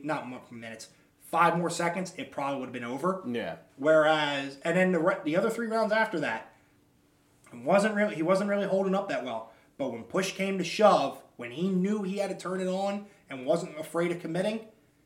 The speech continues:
Speaker 1: he fucking went for it. And he got it.
Speaker 2: Nice.
Speaker 1: So,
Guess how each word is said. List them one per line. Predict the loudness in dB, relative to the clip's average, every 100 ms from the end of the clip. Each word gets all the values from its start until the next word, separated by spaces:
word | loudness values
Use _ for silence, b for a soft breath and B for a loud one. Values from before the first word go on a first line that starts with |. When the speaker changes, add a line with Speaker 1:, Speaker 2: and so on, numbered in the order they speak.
| _ _ _ _ _ _ _ _ _ _ _ _
Speaker 1:
he | -10
fucking | -8 -6 -8 -10
went | -14 -16
for | -18 -20
it. | -20 _ _ _
And | -10 -10
he |
got | -6 -6 -6
it. | -10 _ _
Speaker 2:
Nice. | -10 -8 -10 _
Speaker 1:
So, | 4 10 10 8 2